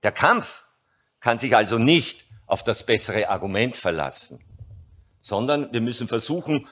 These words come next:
solche Beweisführung an ihrer massenwirksamen Artikulation zu hindern. Danke.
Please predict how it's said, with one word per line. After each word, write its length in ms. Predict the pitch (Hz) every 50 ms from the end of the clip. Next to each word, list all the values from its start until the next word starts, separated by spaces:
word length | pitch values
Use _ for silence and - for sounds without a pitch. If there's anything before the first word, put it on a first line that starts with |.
| - _ _
solche 380 | - - - 135 117 - - -
Beweisführung 960 | - 95 78 104 139 180 131 - - - 98 110 90 101 117 127 127 - - - - - _ - -
an 120 | 110 110
ihrer 220 | 104 110 98 101 98
massenwirksamen 1080 | 92 95 98 117 - - - 127 113 90 98 104 98 - - 98 95 95 95 95 95
Artikulation 1000 | - 90 80 - - 87 - 90 85 78 78 76 - - - 82 85 87 95 95 - _ _ _ _ _ _
zu 200 | - - 98 87
hindern. 520 | 82 87 82 82 80 71 67 62 60 60 - _ _ _ _ _
Danke. 400 | - 78 76 78 76 - - -